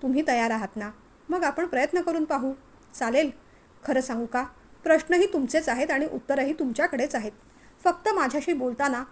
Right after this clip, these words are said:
तुम्हाला तुमची उत्तरं मिळाली एवढंच. प्रॉब्लेम्स कुणाला नसतात, प्रत्येकाच्या नात्यात प्रॉब्लेम्स असतात, पण त्या सगळ्या फेजमधून जावंच लागतं. सुदैवाने आमच्या घरातले खूप समजूतदार होते.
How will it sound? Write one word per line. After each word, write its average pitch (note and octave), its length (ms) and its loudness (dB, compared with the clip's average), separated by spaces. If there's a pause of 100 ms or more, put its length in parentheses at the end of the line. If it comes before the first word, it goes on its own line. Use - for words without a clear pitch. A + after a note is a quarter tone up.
(260)
तुम्हाला D4+ 300 2
तुमची D#4+ 320 -2
उत्तरं C#4+ 300 2
मिळाली C4+ 300 0
एवढंच. A#3 480 -2 (520)
प्रॉब्लेम्स B3+ 420 -2
कुणाला B3+ 300 -2
नसतात, A#3+ 360 -2 (460)
प्रत्येकाच्या E4+ 580 2
नात्यात C#4 300 -2
प्रॉब्लेम्स A#3+ 440 -2
असतात, A3 320 -4 (520)
पण C#4 140 -2
त्या C#4 160 0
सगळ्या B3+ 300 2
फेजमधून B3 480 -2
जावंच A#3+ 360 -2
लागतं. A3+ 300 -6 (520)
सुदैवाने B3 460 0
आमच्या B3+ 380 -2
घरातले D4 380 -2
खूप D#4 200 -6
समजूतदार C#4+ 480 0
होते. A#3+ 280 -4